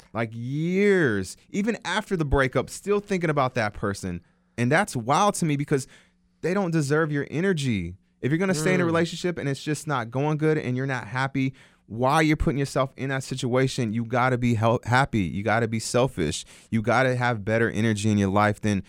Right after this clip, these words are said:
Speaker 1: than hanging into something toxic based off of hope. But, like, what hope? Is it hope that that person is gonna be a different person, that they're gonna change? Probably not. Is the hope that, that you're gonna get better, that you're gonna change? Maybe not. I just,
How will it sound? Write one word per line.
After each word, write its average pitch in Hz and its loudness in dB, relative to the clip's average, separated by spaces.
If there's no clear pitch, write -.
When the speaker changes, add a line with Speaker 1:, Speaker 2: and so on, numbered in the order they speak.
Speaker 1:
than 110 -2
hanging 117 -2
into 110 -4
something 104 -6
toxic 120 -4
based 123 -2
off 120 0
of 107 -6
hope. - -2
But, 131 -4
like, 143 0
what 175 -2
hope? 92 -2
Is 120 0
it 107 2
hope 156 0
that 156 -4
that 131 0
person 143 -2
is 117 -4
gonna 123 0
be 117 -2
a 98 -2
different 131 -4
person, 165 2
that 120 -4
they're 117 -2
gonna 104 -2
change? 143 -2
Probably 160 4
not. 156 0
Is 120 2
the 120 4
hope 147 2
that, 127 0
that 104 -2
you're 104 0
gonna 175 0
get 175 0
better, 175 2
that 120 -2
you're 127 2
gonna 175 2
change? 175 2
Maybe 208 0
not. 214 -2
I 156 4
just, 180 0